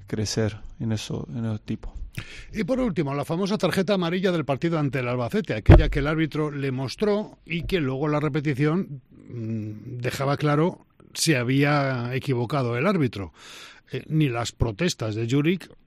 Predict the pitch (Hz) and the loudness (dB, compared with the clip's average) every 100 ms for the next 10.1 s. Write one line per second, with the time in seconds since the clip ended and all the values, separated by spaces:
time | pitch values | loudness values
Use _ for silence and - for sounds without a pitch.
0 | _ 139 131 131 135 160 139 139 135 - | _ -8 -4 -4 -4 0 2 2 2 0
1 | 127 - 135 123 120 160 185 156 170 160 | 0 0 0 -2 -2 0 2 2 2 6
2 | 180 196 180 - _ _ _ - - 147 | 6 4 0 -10 _ _ _ -14 -4 -2
3 | 110 160 165 170 170 170 160 147 156 131 | 0 2 4 4 4 4 4 4 2 2
4 | 139 156 143 135 151 147 - 165 147 135 | 0 2 2 2 0 -2 0 0 2 2
5 | 135 127 120 - 139 131 123 113 104 107 | 2 0 -2 -4 -2 0 0 -2 -4 -6
6 | - 131 123 202 190 82 - _ _ - | -4 -2 0 0 0 -2 -10 _ _ -6
7 | 120 117 117 143 156 165 165 165 165 175 | -4 -2 -2 -2 0 2 2 2 2 0
8 | - - 139 143 135 143 165 175 143 - | -4 -6 -6 -2 0 0 0 -2 -4 -16
9 | _ _ _ 127 123 202 190 180 160 175 | _ _ _ -6 -2 0 2 2 2 0